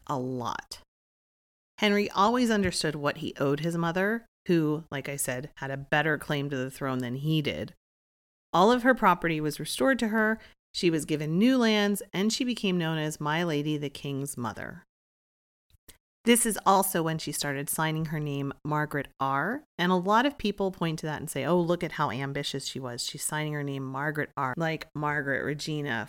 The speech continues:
for Margaret the Queen." But it could also just as easily have been Margaret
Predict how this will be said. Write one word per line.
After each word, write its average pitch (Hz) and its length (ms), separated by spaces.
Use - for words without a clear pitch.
for 135 540
Margaret 139 460
the 151 60
Queen." 127 600
But 196 180
it - 140
could 226 140
also 196 380
just 185 360
as 165 140
easily 143 380
have 139 200
been 139 200
Margaret 135 380